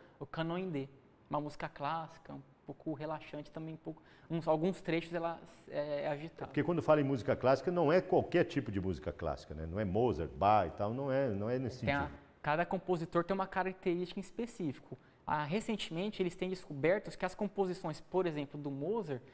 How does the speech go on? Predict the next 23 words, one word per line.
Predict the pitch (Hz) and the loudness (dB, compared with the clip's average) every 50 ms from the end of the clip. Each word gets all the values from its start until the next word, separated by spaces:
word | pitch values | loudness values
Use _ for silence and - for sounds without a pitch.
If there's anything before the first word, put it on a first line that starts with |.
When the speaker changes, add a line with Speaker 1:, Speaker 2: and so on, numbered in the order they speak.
| - - _ _ | -20 -20 _ _
Speaker 1:
elas | - - 165 175 - | 0 0 0 0 0
têm | - 196 196 | 0 -2 -2
sido, | 175 - - 208 190 170 202 202 202 - - - - - _ _ | -2 -4 -4 -4 0 2 0 0 0 -4 -14 -20 -20 -20 _ _
ela, | - 156 160 175 175 170 - 170 | -2 0 2 2 2 2 0 -2
elas | 175 175 170 - | -2 -2 -2 0
têm | - 214 | 0 0
um | 220 226 | 0 0
efeito | 208 - 208 202 - | 0 -2 -2 -4 -4
benéfico | 175 160 190 202 175 156 160 185 226 247 226 - - - - | 0 2 2 2 2 0 -2 -4 -4 -4 -6 -10 -12 -16 -12
para | - - 180 185 196 | -2 0 2 2 2
crianças | 190 - 190 185 180 185 180 190 185 - - | 0 0 0 0 0 0 -2 -6 -8 -8 -8
que | - 202 | -8 -8
têm | - - 202 196 196 | -6 -4 -4 -2 -2
surtos | 190 - - - 208 202 202 196 180 | -4 -6 -4 -2 -2 0 0 0 0
epiléticos, | 202 202 202 - 214 190 170 156 156 - - - - - - - - - _ _ _ _ | 0 0 0 0 -2 0 0 -2 -4 -6 -12 -18 -20 -20 -20 -20 -20 -20 _ _ _ _
por | - 156 151 | -4 -2 -2
exemplo. | 156 156 139 143 139 131 131 - - - - - - - - | -2 -2 -2 -2 -4 -4 -4 -8 -14 -20 -20 -20 -16 -2 0
Ele, | 156 160 196 208 | 2 4 4 4
naquela | 196 185 - 190 175 165 | 2 0 0 2 4 4
época, | 156 156 160 156 - - 214 | 4 4 2 0 -2 -2 -2
ele | 202 208 | 0 0
nunca | 202 196 208 202 - 226 | 0 -2 -2 -4 -4 -4
imaginava, | 214 202 196 185 190 175 165 156 175 185 196 | -4 -4 -2 -2 -4 -4 -2 -2 -4 -4 -6